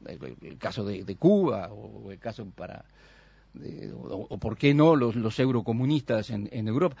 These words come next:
Es muy difícil transferir esa tecnología, es una cosa muy compleja.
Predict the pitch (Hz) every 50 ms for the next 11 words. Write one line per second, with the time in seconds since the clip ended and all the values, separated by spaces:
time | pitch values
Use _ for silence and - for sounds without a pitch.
0 | - - - 294 277 320 339 302 262 170 - - - 254 254 240 185 - - 110
1 | 98 90 - 104 98 95 - 104 101 110 107 101 98 87 - 95 - - 101 104
2 | 101 98 95 92 - - 113 - - - 302 - 277 - 196 180 220 220 - -
3 | - 87 - - 139 170 180 160 120 - - - - -